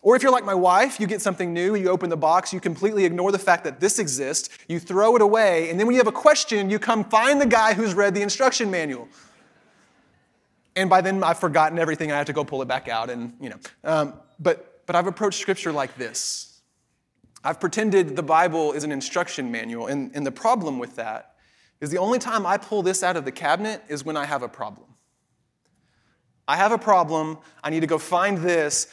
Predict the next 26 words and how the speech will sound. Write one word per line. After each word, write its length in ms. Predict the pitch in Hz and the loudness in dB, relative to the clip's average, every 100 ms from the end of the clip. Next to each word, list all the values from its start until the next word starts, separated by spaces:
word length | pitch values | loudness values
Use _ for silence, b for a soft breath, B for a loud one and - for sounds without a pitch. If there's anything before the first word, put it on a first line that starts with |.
| B | B
I'm 80 | 147 | -8
gonna 140 | 165 151 | -6 -4
search 380 | - 190 214 | 0 2 2
for 100 | 220 | 0
the 80 | 208 | -2
page 340 | 190 196 185 165 | 0 0 0 0
where 120 | 175 | -2
it 60 | |
says 240 | - 185 156 | -2 -2 -2
what 180 | 175 - | -4 -4
to 60 | |
do, 420 | 170 170 156 143 B B | -2 0 0 -2 B B
I'm 120 | 151 | -6
gonna 160 | 160 151 | -4 -4
do 300 | 143 254 185 | 0 2 2
it, 180 | 151 147 | 2 -2
and 120 | 151 | -4
then 80 | 160 | -2
I'm 60 | |
gonna 140 | 165 160 | -2 -4
put 180 | 196 | -6
this 160 | 226 214 | -4 -2
back 240 | 196 190 | -2 -2
on 80 | 180 | -4
the 60 | 165 | -6
shelf 520 | - 202 170 147 | -2 2 2 2